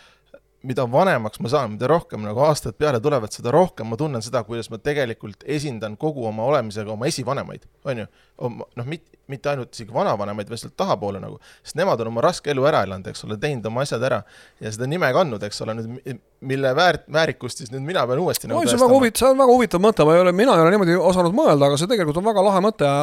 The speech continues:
Speaker 2: ma olen väga nõus sellega, et tõepoolest, et mitte ainult ei esinda me mingeid organisatsioone, see organisatsioon ongi tegelikult tilulilu, perekond on ikkagi kõige olulisem asi, äh, kõige olulisem organisatsioon,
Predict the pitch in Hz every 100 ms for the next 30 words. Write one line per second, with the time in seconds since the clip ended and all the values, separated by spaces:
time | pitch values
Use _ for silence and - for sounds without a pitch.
0 | 156 160 165 160 160 160 165 165 170 175
1 | 202 196 220 262 202 - 143 139 139 123
2 | - - - - - 220 190 285 151 -
3 | - 139 - - 151 - 180 160 - 165
4 | 180 190 165 160 156 160 160 165 165 175
5 | 156 147 - 269 190 151 156 185 156 -
6 | 202 170 160 160 147 - 214 151 147 143
7 | - - - 196 190 151 147 156 151 151
8 | 156 165 151 147 170 220 180 135 - 190
9 | 156 156 156 151 147 143 - 147 156 165
10 | 143 175 180 156 151 151 - 214 156